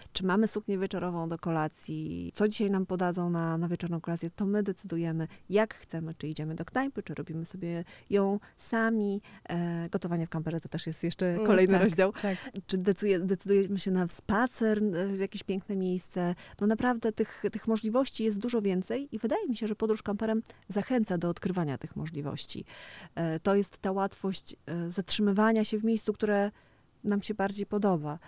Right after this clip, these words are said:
Speaker 1: To jest ta możliwość, e, zmiany planu od tak, czyli jedziemy do punktu, e, A, ale po drodze było tak cudowne jezioro,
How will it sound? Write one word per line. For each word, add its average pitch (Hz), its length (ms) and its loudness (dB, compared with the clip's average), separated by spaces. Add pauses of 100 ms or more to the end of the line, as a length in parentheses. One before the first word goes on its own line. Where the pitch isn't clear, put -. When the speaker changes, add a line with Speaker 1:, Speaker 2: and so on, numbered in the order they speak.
(160)
Speaker 1:
To 180 80 -2
jest 180 340 -2
ta 190 160 0
możliwość, 208 720 0
e, - 380 -4
zmiany 214 320 2
planu 196 480 -2 (100)
od - 160 -8
tak, 170 560 0
czyli 170 300 -8 (240)
jedziemy 208 360 2
do 196 120 -4
punktu, 175 640 -4 (260)
e, 160 240 -2 (100)
A, 247 240 2 (340)
ale 240 220 4
po 202 140 -2
drodze 196 400 2
było 202 180 -4
tak - 260 -2
cudowne 254 380 2
jezioro, 226 400 2